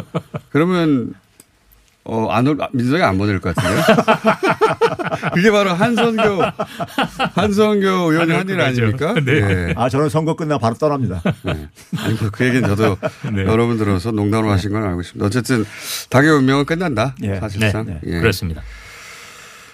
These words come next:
Speaker 2: 그렇군요. 왜냐하면 이제 많은 비례정당들이 그 다른 플랫폼을 주장하는 정당도 마찬가지였습니다만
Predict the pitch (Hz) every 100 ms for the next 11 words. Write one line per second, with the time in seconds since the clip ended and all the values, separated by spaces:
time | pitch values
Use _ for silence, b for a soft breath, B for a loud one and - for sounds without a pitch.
0 | B - 120 104 101 92 98 101 135 202
1 | 214 208 180 180 - _ _ - 123 120
2 | 180 240 190 170 175 180 175 175 165 160
3 | 151 160 147 123 98 - - 120 113 117
4 | 170 165 190 180 180 170 120 139 135 135
5 | 120 117 120 117 101 98 117 107 95 -
6 | 90 - - -